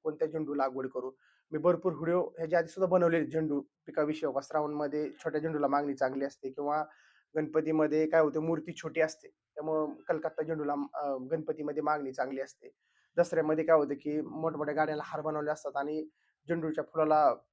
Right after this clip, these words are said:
अ, विशेष महत्त्व असून त्यावेळेस, अ, दसऱ्यामध्ये मोठ्या फुलाला मागणी चांगली असते, पिवळा असेल किंवा तुमचा केशरी कलर झेंडू असेल,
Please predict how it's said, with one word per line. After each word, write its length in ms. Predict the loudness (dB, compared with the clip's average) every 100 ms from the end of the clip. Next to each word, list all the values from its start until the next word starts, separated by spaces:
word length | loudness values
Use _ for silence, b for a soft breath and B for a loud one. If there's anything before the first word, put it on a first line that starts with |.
| _ -6
अ, 40 | -2
विशेष 460 | 0 -2 -4 -4 2
महत्त्व 280 | 0 2
असून 260 | -2 -2 -14 _ _ _ _ 0
त्यावेळेस, 360 | 2 2 -2
अ, 320 | 0 2 2 0 0
दसऱ्यामध्ये 680 | -2 2 2 4 2 2
मोठ्या 300 | 0 -2 -2
फुलाला 260 | 2 2 4
मागणी 240 | 2 0
चांगली 280 | -2 -2 -4
असते, 160 | -6 -8
पिवळा 300 | -2 2 2
असेल 220 | 0 -8
किंवा 160 | -6
तुमचा 180 | -8 -8
केशरी 340 | -4 -4 -4 -4
कलर 180 | -2
झेंडू 260 | -2 -2 0
असेल, 260 | 0 -2